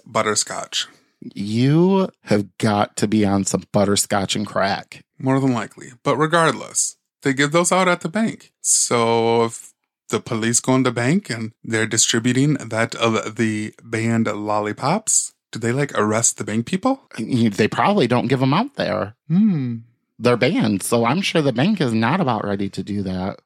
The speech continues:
Speaker 1: It's like Prohibition, but with suckers.
Speaker 2: Oh,
Speaker 1: <laughs>
Speaker 2: God. <laughs>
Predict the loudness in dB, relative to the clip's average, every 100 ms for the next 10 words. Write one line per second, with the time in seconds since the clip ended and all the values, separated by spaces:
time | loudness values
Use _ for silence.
0 | _ -4 0 0 -2 0 2 2 0 -2
1 | -4 -4 -2 0 0 -2 -6 -8 -12 _
2 | -4 0 2 4 4 4 2 0 -4 -8
3 | _ _ _ _ -12 -2 0 2